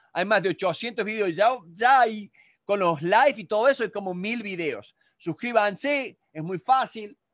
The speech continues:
Van, se suscriben al YouTube y les va a llegar el email todos los días, les va a avisar cuando, este, salen, todos los días a las tres de la tarde sale un nuevo video. Así que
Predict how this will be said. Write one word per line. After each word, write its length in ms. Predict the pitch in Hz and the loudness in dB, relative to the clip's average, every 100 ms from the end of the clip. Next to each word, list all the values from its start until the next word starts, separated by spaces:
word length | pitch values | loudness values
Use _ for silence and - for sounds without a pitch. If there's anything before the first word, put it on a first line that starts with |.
| _ _ | _ _
Van, 380 | 127 202 247 240 | -2 0 0 -2
se 120 | 202 | -8
suscriben 560 | 180 175 - 233 233 208 | -6 -6 -6 -6 -4 -4
al 120 | 185 | -6
YouTube 540 | 175 196 - 254 240 - | -8 -10 -8 -8 -8 -12
y 120 | 190 | -8
les 120 | 180 | -4
va 80 | 190 | -4
a 40 | |
llegar 340 | 185 202 208 196 | -4 -2 0 -2
el 100 | 185 | -4
email 460 | 202 208 214 208 _ | -8 -6 -6 -8 _
todos 260 | - 190 226 | -6 -6 -6
los 120 | 208 | -8
días, 260 | 233 220 175 | -6 -4 -4
les 100 | 160 | 0
va 100 | 190 | 0
a 20 | |
avisar 520 | 185 180 202 185 170 _ _ _ | -2 -4 0 0 -2 _ _ _
cuando, 560 | 226 269 277 180 156 - _ _ - | 0 2 2 -2 -6 -8 _ _ -6
este, 340 | 175 165 165 | -4 -4 -4
salen, 460 | 151 180 190 185 156 | 0 2 2 -4 -4
todos 220 | 220 262 | 0 0
los 100 | 202 | 0
días 180 | 226 196 | 0 0
a 40 | |
las 140 | 160 | 0
tres 200 | - 226 | -4 -2
de 60 | 214 | 0
la 120 | 214 | 2
tarde 420 | 185 196 180 170 - _ | 4 2 2 -6 -16 _
sale 360 | - 196 185 | 2 2 2
un 240 | 185 185 185 | -6 -10 -8
nuevo 460 | 208 208 196 202 | -4 -2 -2 -4
video. 460 | 143 175 165 139 110 | -6 -8 -6 -6 -8
Así 240 | 135 190 | -12 -6
que 260 | 185 175 | -4 -4